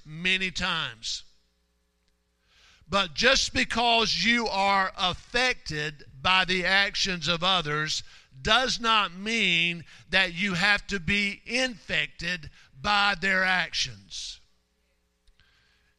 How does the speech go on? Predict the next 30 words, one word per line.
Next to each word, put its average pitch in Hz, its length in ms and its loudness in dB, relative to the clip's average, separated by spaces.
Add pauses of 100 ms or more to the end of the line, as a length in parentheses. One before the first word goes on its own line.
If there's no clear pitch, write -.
(120)
Now, 139 100 -12
that 214 220 -2
might 220 240 2
sound 214 320 2
a - 20 -4
little 202 220 -2
bit 185 260 0
weird 202 300 2
to 185 60 0
you, 196 220 0
but 185 140 -4
I'll 190 280 2
explain 208 500 -4
it 170 140 -8
to 151 120 -6
you. 113 200 -8 (1200)
All 254 300 6
of 208 160 0
us 202 220 2
here 220 200 0
today 196 460 2
have 160 240 -2
been 185 340 0 (240)
affected 180 720 -2
by 175 180 -2
the 170 160 -6
actions 170 520 0
of 175 120 -8
other 165 260 -2
people 117 480 -10